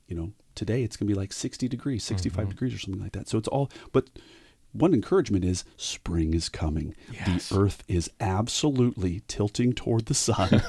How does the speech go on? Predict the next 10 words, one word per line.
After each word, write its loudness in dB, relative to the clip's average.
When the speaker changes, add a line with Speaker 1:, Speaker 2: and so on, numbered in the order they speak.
Speaker 2:
<laughs> 2
Speaker 1:
And 6
that's 2
an 8
inevitability, 4
right? -2
Speaker 2:
Yes. -2
Speaker 1:
So 0
with -2
spring, -2